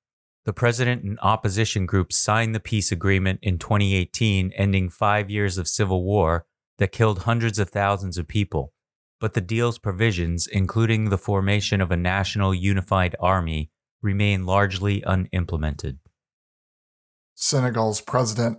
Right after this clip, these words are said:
Speaker 2: Macky Sall's ruling coalition has lost its parliamentary majority,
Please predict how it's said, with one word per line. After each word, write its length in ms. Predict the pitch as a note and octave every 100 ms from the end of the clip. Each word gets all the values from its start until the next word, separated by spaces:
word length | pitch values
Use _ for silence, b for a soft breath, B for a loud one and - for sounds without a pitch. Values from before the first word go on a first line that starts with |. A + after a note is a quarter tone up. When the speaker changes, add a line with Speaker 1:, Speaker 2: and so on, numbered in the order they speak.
| -
Speaker 2:
Macky 420 | A#2 A#2+ A2+ A#2
Sall's 520 | G#2+ B2+ A#2 A2+ G#2
ruling 580 | A2 A2 C3 C#3 A#2+ A2
coalition 800 | - A#2 G#2+ G#2+ G#2 A#2 A2 A#2 - _
has 260 | - B2+ A2
lost 480 | B2 B2+ A#2+ - C#3+
its 160 | -
parliamentary 760 | - - A#2+ A2+ A2+ A2+ A2+ G#2+
majority, 880 | G#2 G#2 A2+ B2+ A#2 A2 B2 -